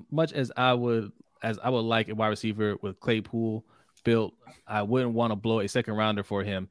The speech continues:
He's mid at best. L O L. He'll be Mi-, Miles Boykin here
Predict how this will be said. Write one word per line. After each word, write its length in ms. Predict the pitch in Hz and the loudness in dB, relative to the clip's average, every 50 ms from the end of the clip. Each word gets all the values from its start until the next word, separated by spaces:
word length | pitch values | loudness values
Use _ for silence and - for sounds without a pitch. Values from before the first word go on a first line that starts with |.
| _ _ _ - | _ _ _ -4
He's 240 | - 107 98 87 | -4 -2 -2 -2
mid 400 | 92 107 123 127 123 123 123 120 - _ - | 0 2 4 6 6 4 2 0 -4 _ -6
at 220 | 110 95 87 - | -6 -4 -4 0
best. 380 | - 113 117 117 117 - - - _ _ _ _ - | 2 2 2 2 2 -2 -8 -18 _ _ _ _ -6
L 140 | - 107 110 | -4 -2 0
O 140 | 110 110 110 | 0 0 0
L. 320 | 110 110 110 110 110 107 - - - - | 0 0 0 0 0 -2 -6 -10 -12 -6
He'll 320 | - 120 113 110 107 104 98 | -2 0 0 0 0 -2 -4
be 240 | 95 113 117 110 101 | -2 -2 0 0 0
Mi-, 280 | 104 110 110 117 117 - - | 0 0 2 0 0 0 0
Miles 280 | 117 117 123 131 123 | 0 2 4 4 4
Boykin 400 | - 120 117 113 107 117 110 107 | 4 2 2 2 2 0 0 0
here 80 | 107 | 0